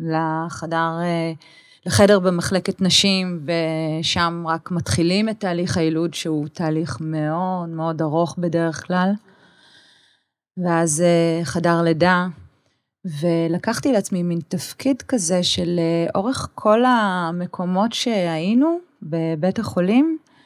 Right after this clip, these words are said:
קצת כמו לשמור על היולדת, אה, ולשים לב לדברים שאולי יכולים להיות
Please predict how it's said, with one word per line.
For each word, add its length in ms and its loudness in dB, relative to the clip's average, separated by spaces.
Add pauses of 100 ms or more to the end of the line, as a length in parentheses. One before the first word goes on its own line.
(640)
קצת 380 -4
כמו 240 0
לשמור 500 2
על 140 2
היולדת, 1160 2 (680)
אה, 60 0 (440)
ולשים 460 4
לב 200 4
לדברים 480 0
שאולי 520 0
יכולים 400 -2
להיות 260 -2